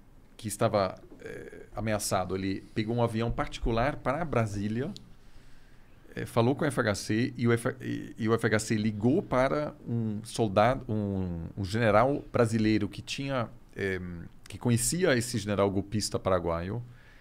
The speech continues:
e o general brasileiro disse, "Olha, se você der golpe,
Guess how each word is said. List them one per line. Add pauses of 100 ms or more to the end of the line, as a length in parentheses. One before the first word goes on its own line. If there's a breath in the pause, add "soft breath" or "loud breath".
(280 soft breath)
e
o
general
brasileiro
disse,
"Olha,
se
você
der
golpe,